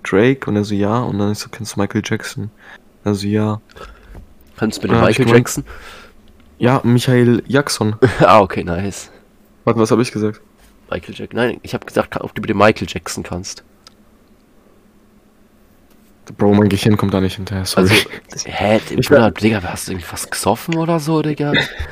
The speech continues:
Speaker 1: Nee, Bro, ich, ich bin nur sehr müde, es ist schon drei nach halb.
Speaker 2: Digga, wa-, was, was zum Fick? Es ist ein Uhr dreißig.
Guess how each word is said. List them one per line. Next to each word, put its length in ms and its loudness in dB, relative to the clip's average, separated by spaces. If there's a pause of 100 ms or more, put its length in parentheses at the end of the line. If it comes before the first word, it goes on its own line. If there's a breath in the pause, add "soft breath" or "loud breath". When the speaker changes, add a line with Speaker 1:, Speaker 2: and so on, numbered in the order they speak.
(280 loud breath)
Speaker 1:
Nee, 300 4
Bro, 280 4
ich, 200 -2
ich 280 0
bin 120 4
nur 100 6
sehr 140 4
müde, 300 6
es 100 0
ist 140 2
schon 280 6 (540)
drei 200 6
nach 520 4
halb. 320 4 (320)
Speaker 2:
Digga, 140 -10 (180)
wa-, 140 -12 (100)
was, 380 -14
was 180 -20
zum 160 -12
Fick? 460 -18
Es 120 -12
ist 160 -12
ein 200 -2
Uhr 80 -4
dreißig. 640 -8